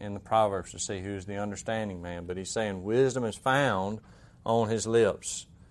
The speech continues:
Uh, listen to it. "Wisdom is found there of him who has understanding. But a rod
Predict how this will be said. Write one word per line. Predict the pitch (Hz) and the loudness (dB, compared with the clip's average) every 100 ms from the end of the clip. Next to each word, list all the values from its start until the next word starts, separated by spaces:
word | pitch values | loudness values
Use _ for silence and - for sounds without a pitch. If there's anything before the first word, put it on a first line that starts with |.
| - - - | -20 -18 -4
Uh, | 104 104 101 98 95 | 2 4 4 4 2
listen | 104 127 131 135 117 | 4 4 4 0 -2
to | 127 107 | 2 4
it. | 95 82 | 2 0
"Wisdom | 101 120 123 123 | 2 2 2 -2
is | - | -2
found | - 117 120 113 101 | 0 0 2 0 0
there | 95 92 85 - - - | 0 -2 -6 -14 -20 -6
of | 101 - | -4 -2
him | 107 98 | -2 -2
who | 98 | 0
has | 98 95 | 2 0
understanding. | 98 95 - 104 98 - - - | -2 -6 -4 -4 -4 -8 -20 -2
But | 117 117 | 4 6
a | |
rod | 113 123 143 156 160 156 147 | 8 8 10 12 12 12 8